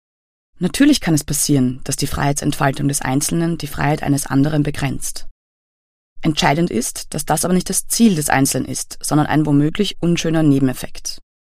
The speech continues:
Wenn jemand etwa auf eine begrenzte Ressource zugreift, die auch ein anderer nutzen will, mag das dessen Freiheit begrenzen, aber das ist nicht das Ziel. Mill sagt,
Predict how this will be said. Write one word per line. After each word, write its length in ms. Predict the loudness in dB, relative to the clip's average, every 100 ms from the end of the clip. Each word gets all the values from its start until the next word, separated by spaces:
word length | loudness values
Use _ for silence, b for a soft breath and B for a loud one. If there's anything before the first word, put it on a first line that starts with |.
| _ _ _ _ _ 0
Wenn 160 | 8
jemand 220 | 10 10 6
etwa 280 | 0 0
auf 140 | 2 2
eine 120 | 0
begrenzte 500 | 0 0 0 0 -2
Ressource 380 | -2 0 -2 -2
zugreift, 640 | -4 -4 -2 -2 -2 -8 -10 -4
die 100 | 0
auch 120 | 2
ein 100 | 2
anderer 260 | 4 4 4
nutzen 340 | 2 0 -2
will, 260 | 0 -2 -4 b b b -4
mag 160 | 0
das 100 | 0
dessen 260 | 0 0 -2
Freiheit 240 | 0 0
begrenzen, 640 | 0 2 2 4 2 -2 -4 -6
aber 160 | -2 0
das 200 | 0 -2
ist 160 | 0
nicht 180 | -2 0
das 140 | -4
Ziel. 380 | -2 0 0 -2 -6 _ _ _ _ _ _ _ _
Mill 180 | 4 6
sagt, 440 | 4 2 -2 -10